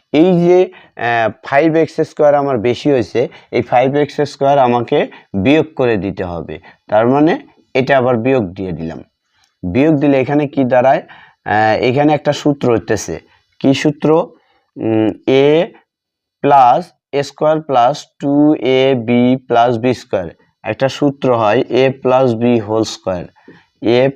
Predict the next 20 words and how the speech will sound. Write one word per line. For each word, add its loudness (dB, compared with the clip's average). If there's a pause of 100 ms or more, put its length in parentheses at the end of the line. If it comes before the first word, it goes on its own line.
প্লাস 2
বি 0 (360)
হোল 0
স্কয়ার, -12 (760)
এটা 0
একটা -2
সূত্র -4
হয়। -10 (380)
মাইনাস 0 (240)
এইখানে 0
আমাদের 0
পঁচিশে, 0
আম, 0 (160)
পাও-, 2 (180)
পাওয়ারের 2
উপর -2
যদি -2
আমরা 0 (460)
বর্গ 2
করি, -2